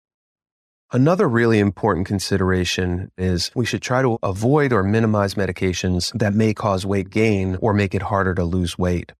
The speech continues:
Perhaps the most common category of medication with respect to that is anti-diabetic agents. The older agents were very likely to cause weight gain.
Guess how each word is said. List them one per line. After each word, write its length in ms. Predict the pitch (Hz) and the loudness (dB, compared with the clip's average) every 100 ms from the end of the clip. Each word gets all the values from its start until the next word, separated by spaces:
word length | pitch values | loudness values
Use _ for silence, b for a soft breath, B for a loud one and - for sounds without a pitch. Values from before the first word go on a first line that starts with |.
| _ | _
Perhaps 320 | - 113 131 | -4 -2 -2
the 80 | - | 0
most 200 | 107 95 | 0 -2
common 420 | - - 180 208 120 | -8 -2 2 2 0
category 520 | - 98 95 98 92 | -2 -2 0 0 0
of 60 | |
medication 800 | 90 90 87 95 90 - 90 85 - | -2 -2 -2 -2 -2 -2 -4 -4 -8
with 240 | - 104 | -8 -6
respect 340 | 98 - 98 87 | -6 -4 -4 -2
to 100 | 95 | -2
that 300 | 92 90 87 | -2 -2 -2
is 260 | 107 90 | -2 -2
anti-diabetic 840 | 90 95 90 87 90 87 90 87 87 | -2 -4 -4 -2 -2 -2 -2 -2 -2
agents. 480 | 92 87 87 - - | -2 -2 -4 -6 -4
The 140 | 127 110 | -2 0
older 420 | 143 160 180 156 | 2 2 2 0
agents 600 | 147 120 117 120 113 - - | 0 0 0 0 0 -4 -4
were 180 | 113 | -2
very 380 | 101 98 113 117 | -2 0 2 2
likely 500 | 98 95 101 107 104 | 0 0 0 0 -2
to 100 | 95 | -2
cause 340 | 85 - 85 82 | -2 -2 -2 -2
weight 260 | 90 90 - | -2 -2 -2
gain. 360 | 92 87 95 | -4 -2 -6